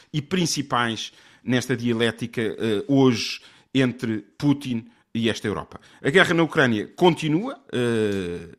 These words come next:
aquilo que pensávamos ser um momento de alívio com a saída das tropas russas que falámos a semana passada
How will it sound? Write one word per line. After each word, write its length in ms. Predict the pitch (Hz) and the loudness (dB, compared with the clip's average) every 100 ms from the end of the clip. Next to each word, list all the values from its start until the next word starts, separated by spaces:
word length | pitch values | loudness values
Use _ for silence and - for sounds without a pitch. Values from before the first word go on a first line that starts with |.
| _ - - - | _ -20 -20 0
aquilo 280 | 131 131 160 | 0 0 -6
que 100 | - | -4
pensávamos 460 | - 143 151 143 143 | -4 -2 0 0 -2
ser 80 | 143 | -2
um 80 | |
momento 380 | 139 147 139 139 | 0 0 0 -4
de 120 | 120 | 2
alívio 520 | 147 143 165 123 117 107 | 4 4 2 -2 -4 -4
com 120 | 131 | -4
a 40 | |
saída 320 | 123 139 131 | -2 -2 -2
das 120 | 123 120 | -4 -4
tropas 360 | 135 - 117 | -4 -4 -6
russas 260 | 139 143 - | -6 -10 -10
que 80 | - | -4
falámos 300 | 123 120 113 | -4 -2 -6
a 40 | |
semana 280 | - 127 123 | -8 -6 -6
passada 500 | 123 - 139 107 | -6 -4 -2 -4